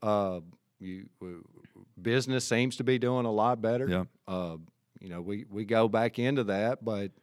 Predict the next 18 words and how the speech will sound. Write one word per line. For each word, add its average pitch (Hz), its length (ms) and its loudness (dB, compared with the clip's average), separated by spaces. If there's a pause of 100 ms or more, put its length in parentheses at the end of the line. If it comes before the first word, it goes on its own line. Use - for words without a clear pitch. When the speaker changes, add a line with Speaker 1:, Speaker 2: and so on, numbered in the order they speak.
(440)
Speaker 1:
when 90 360 -8 (1120)
when 107 160 -4
you 104 140 -2
look 131 240 4
at 120 80 0
that 117 180 6
period 117 320 4
of 95 60 -4
time 123 340 4
where 104 140 2
it 127 80 4
got 123 260 4
rough 107 240 4
for 101 140 -4
a 87 40 -4
lot 107 220 2
of - 60 -4
people. 85 320 -14